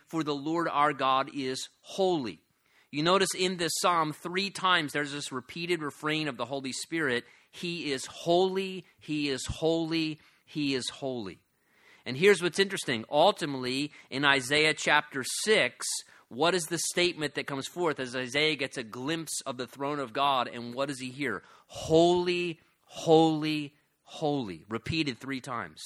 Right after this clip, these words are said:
You get to the book of Revelation, you see around the throne of God, one of the things they are saying repetitiously, "Holy, holy, holy." Separate, separate, separate. Wholesome, wholesome, wholesome.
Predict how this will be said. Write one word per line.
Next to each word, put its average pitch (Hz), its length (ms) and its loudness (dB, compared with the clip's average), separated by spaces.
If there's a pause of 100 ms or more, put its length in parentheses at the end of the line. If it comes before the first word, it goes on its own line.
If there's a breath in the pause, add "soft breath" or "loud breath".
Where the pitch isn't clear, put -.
(340 loud breath)
You 117 140 -6
get 147 160 6
to 160 80 -6
the 139 80 -6
book 147 180 -2
of 147 80 0
Revelation, 147 640 2
you 107 80 -6
see 147 240 -4
around 135 220 0
the 127 80 -6
throne 139 260 -4
of 123 80 -10
God, 123 300 0
one 127 180 -2
of 131 80 -6
the - 60 -20
things 139 320 -6
they 127 140 -4
are 117 120 -4
saying 123 480 -4 (640)
repetitiously, - 1000 -4 (400 soft breath)
"Holy, 165 960 2 (280 soft breath)
holy, 139 840 -4 (120)
holy." 131 500 -6 (240 soft breath)
Separate, 165 800 2
separate, - 720 -2
separate. 113 600 -6 (340 soft breath)
Wholesome, 175 800 2
wholesome, 156 580 -2
wholesome. 131 640 -10